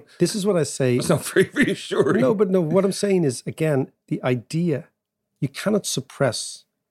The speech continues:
Speaker 2: ideas like freedom, liberty, equality, the aspirations towards, not the
Speaker 1: Yeah.
Speaker 2: actuality, the aspirations towards,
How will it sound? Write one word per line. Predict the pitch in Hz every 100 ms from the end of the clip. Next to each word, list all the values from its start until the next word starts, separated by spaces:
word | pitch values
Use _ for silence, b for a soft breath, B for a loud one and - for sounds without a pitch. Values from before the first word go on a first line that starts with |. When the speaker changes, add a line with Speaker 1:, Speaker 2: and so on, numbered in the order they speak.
| -
Speaker 2:
ideas | 117 117 113 101 -
like | 120 - - _ _ _ _ _ _
freedom, | - 151 147 131 131 127 _ _ _ _ _ _
liberty, | 127 147 143 - 135 131 _ _ _
equality, | - - 156 131 185
the | 208
aspirations | 254 196 - 185 196 - 131
towards, | - 113 - - -
not | 190
the | 233
Speaker 1:
Yeah. | 196
Speaker 2:
actuality, | 151 - 156 151
the | 220
aspirations | 175 - 170 151 147 127
towards, | - 110 165 180 -